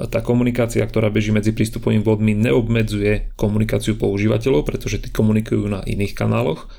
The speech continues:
Plus tie dáta sú posielané iba v čase, keď je to nutné. To znamená, že ten prístupový bod nebude vysielať informáciu k používateľovi, ktorý je pripojený k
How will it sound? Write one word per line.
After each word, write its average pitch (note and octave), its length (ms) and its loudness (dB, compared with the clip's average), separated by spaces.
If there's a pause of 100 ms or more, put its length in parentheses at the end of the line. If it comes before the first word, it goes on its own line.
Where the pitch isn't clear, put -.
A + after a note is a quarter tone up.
(460)
Plus - 560 0
tie A#2 140 2
dáta A2 320 0
sú G#2+ 160 -6
posielané A2 560 0
iba A2 240 2
v - 100 -8
čase, G#2 280 0 (100)
keď - 160 0 (100)
je - 60 -10
to G#2 100 0
nutné. - 320 -2 (380)
To - 100 -2
znamená, G#2+ 460 2
že G#2 320 0
ten A#2 160 -2
prístupový A#2 560 2
bod A2 240 0
nebude A#2 400 2
vysielať G#2+ 420 0
informáciu G#2+ 840 0
k - 160 -6
používateľovi, A2 800 2
ktorý A2 320 -2
je - 100 -6
pripojený G#2+ 320 0
k - 80 -4